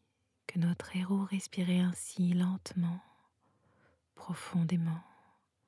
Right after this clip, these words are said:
comme tu le fais si bien, toi aussi en ce moment, il se mit à voir apparaître au-dessus de lui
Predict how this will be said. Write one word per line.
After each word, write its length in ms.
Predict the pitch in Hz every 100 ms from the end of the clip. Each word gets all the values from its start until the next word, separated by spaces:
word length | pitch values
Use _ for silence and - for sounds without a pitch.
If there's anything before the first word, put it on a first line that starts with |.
| _ _ _ _ _ _ _ _ _ _
comme 340 | - 202 208 208
tu 160 | -
le 100 | 190
fais 320 | 180 - 175 175
si 240 | - -
bien, 340 | - 170 170 185 - - _ _ _ _ _ _ _ _ _ _ _ _ _ _ _ _ _ _ _
toi 220 | - - 175
aussi 500 | 180 - - 170 175
en 120 | 175
ce 200 | - 190
moment, 240 | 180 180 - - _ _ _ _ _ _ _ _ _ _ _ _ _ _ _ _
il 100 | 202
se 180 | - 240
mit 280 | 226 240 - _ _ _ _ _ _ _ _ _ _ _ _ _ _ _ _ _ _ _
à 120 | -
voir 460 | - 185 180 175 180
apparaître 680 | - 185 180 180 180 - 208
au-dessus 440 | 196 196 - 208
de 100 | 208
lui 280 | - 196